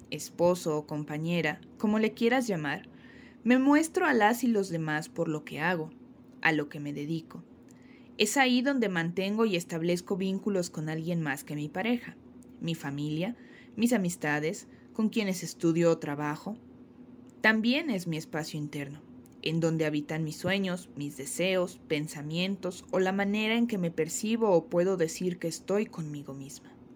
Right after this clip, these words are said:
En otras palabras, no podemos construir relaciones de libertad o de equidad si no contamos con ese espacio personal que me permita desarrollarme y crecer en compañía de otras personas.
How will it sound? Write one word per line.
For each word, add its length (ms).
En 160
otras 240
palabras, 540
no 160
podemos 440
construir 540
relaciones 680
de 80
libertad 540
o 80
de 140
equidad 460
si 240
no 180
contamos 560
con 180
ese 200
espacio 440
personal 600
que 100
me 160
permita 480
desarrollarme 960
y 120
crecer 420
en 100
compañía 560
de 100
otras 280
personas. 680